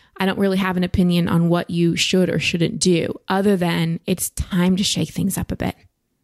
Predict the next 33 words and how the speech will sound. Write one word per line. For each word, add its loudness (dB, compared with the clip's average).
It's 0
time 2
to 2
make 2
some -2
changes. 2
'Cause 0
the -2
thing -2
that -6
I've -2
learned 2
about -2
life -2
is 0
that -2
if 2
we 2
have 0
a 0
desire 0
to 0
grow, -4
some 0
people -2
are 0
happy -2
with -4
complacency. -2
Some -2
people 0
are -2
happy -2